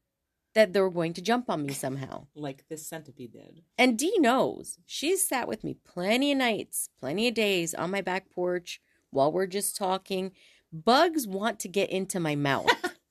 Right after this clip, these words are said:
Speaker 2: <laughs>
Speaker 1: or in my nose.
Speaker 2: She's not kidding.
Speaker 1: They aim for my mouth. If I'm talking, if I yawn, if I sneeze, there's a bug trying to get into my mouth.
Speaker 2: That's the truth.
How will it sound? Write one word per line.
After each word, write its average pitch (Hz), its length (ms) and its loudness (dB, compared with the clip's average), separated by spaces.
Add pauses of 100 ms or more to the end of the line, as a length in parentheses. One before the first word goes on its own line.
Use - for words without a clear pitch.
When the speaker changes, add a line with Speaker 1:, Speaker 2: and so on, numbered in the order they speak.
(160)
Speaker 2:
<laughs> - 400 -20
Speaker 1:
or 220 140 2
in 214 220 2
my 185 160 6
nose. 151 460 4
Speaker 2:
She's 202 240 -6
not 190 260 -6
kidding. 156 440 -10 (880)
Speaker 1:
They 226 360 4
aim 254 340 4
for 311 160 0
my 320 160 4
mouth. 202 340 0
If 202 160 -4
I'm 180 140 -4
talking, 294 600 -2
if - 140 -6
I 170 80 0
yawn, 233 500 2
if 226 120 -2
I 185 80 0
sneeze, 226 300 -4
there's 202 240 2
a 233 40 4
bug 233 320 2
trying 180 220 -4
to 185 60 -2
get 180 120 0
into 175 160 -2
my 165 100 0
mouth. 117 300 -6 (1080)
Speaker 2:
That's - 180 -18
the 123 80 -14
truth. 107 260 -16